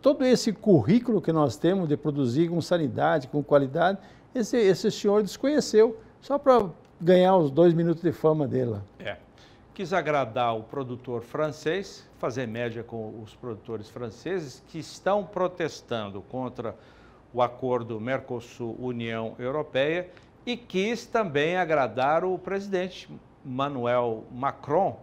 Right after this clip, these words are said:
Speaker 2: que já se disse contrário, e mantém isso, à assinatura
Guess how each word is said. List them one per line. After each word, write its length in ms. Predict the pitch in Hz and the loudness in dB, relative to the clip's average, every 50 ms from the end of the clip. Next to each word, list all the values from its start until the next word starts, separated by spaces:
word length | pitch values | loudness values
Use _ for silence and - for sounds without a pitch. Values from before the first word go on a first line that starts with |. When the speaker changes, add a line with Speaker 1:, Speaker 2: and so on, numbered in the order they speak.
| - - - | -20 -16 -10
Speaker 2:
que 160 | - 156 143 | -6 -6 -2
já 180 | 120 151 165 | 0 2 0
se 200 | 160 160 - 180 | 0 0 -6 -8
disse 760 | 139 110 98 117 127 139 151 156 151 151 - - - 147 120 - - | -8 -8 -8 -6 -6 -4 -4 -6 -6 -10 -14 -14 -14 -14 -14 -12 -6
contrário, 1080 | - 156 175 175 160 143 131 - - - 151 143 143 143 147 151 156 156 165 170 165 147 - | -2 0 0 0 -2 -4 -8 -4 2 2 4 6 6 6 6 4 2 0 -2 -6 -8 -10 -12
e 120 | 120 113 | -12 -10
mantém 640 | 107 110 120 117 107 92 - 139 139 151 147 113 - - | -8 -6 -6 -8 -8 -8 -8 -8 -8 -8 -10 -14 -16 -16
isso, 400 | 123 120 143 139 - - - - _ _ _ _ - - - - - - | -14 -14 -14 -14 -18 -20 -20 -20 _ _ _ _ -20 -20 -20 -20 -18 -8
à 500 | - 131 123 127 131 131 127 104 127 135 | -2 2 4 6 6 6 4 4 2 -2
assinatura 800 | 131 - - 151 139 135 123 123 - 127 123 120 123 120 113 | -2 -4 -6 -8 -8 -8 -8 -8 -8 -6 -4 -4 -4 -4 -4